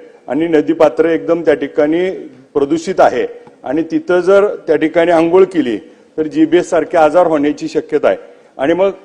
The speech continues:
सरकारने उत्तरामध्ये त्या ठिकाणी स्पेसिफिक दिलंय की चौतीस कोटी पासष्ट लाख रुपयाची यंत्रणा तिथं बसवली आहे,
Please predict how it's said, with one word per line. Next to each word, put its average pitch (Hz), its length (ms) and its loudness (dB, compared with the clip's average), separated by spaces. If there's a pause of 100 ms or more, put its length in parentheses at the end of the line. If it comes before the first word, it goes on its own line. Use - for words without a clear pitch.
(360)
सरकारने 175 440 2
उत्तरामध्ये 185 640 2
त्या 190 140 2
ठिकाणी 190 500 -2
स्पेसिफिक 180 600 -6
दिलंय 170 260 4 (460)
की 190 280 0 (300)
चौतीस 170 380 -4
कोटी 185 260 -2
पासष्ट 170 520 -2
लाख 175 200 2
रुपयाची 175 540 -4
यंत्रणा 156 380 -2
तिथं 160 280 -4
बसवली 151 400 0
आहे, 95 80 2